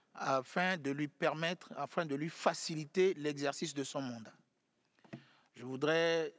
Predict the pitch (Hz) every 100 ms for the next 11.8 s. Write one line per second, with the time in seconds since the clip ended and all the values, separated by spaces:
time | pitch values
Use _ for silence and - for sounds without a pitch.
0 | 143 127 127 143 135 139 160 151 135 127
1 | - 147 160 165 - 131 - 139 135 143
2 | 160 135 123 147 143 147 - 160 131 -
3 | _ _ _ _ 135 131 139 151 139 135
4 | 151 143 147 156 147 135 135 131 131 135
5 | 147 143 131 131 127 139 147 123 123 -
6 | 127 - 170 220 _ _ _ _ _ _
7 | _ _ _ _ _ - 165 139 123 _
8 | _ _ _ 151 - 185 - 185 170 156
9 | 147 147 170 - 156 156 151 156 - 143
10 | 143 143 170 135 - _ _ - 143 160
11 | 170 147 143 151 - 131 113